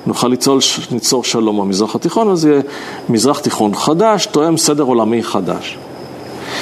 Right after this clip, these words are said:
הפיניאל גלנד זה האנטנה לעולם הרוחני. נקודת החיבור של הגוף, כמו שיש, אה, נשמה, אז יש איזשהו ממשק בין ה-, בין הנפש האלוקית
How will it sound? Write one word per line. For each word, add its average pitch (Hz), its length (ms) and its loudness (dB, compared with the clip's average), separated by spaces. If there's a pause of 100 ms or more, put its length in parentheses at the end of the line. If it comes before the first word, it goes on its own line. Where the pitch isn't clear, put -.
(240)
הפיניאל 165 640 2
גלנד 147 280 4
זה 123 180 4 (180)
האנטנה 107 800 0
לעולם 113 360 2
הרוחני. 90 480 0 (680)
נקודת 151 300 0
החיבור 143 420 4
של - 140 0 (160)
הגוף, 131 400 2
כמו 147 160 2
שיש, 135 420 4
אה, 123 140 4 (580)
נשמה, 127 760 2 (380)
אז 95 420 2
יש 143 200 4
איזשהו 156 220 2
ממשק 123 400 0
בין 113 240 -2
ה-, 98 120 0 (460)
בין 101 140 0
הנפש 117 520 0
האלוקית 104 640 0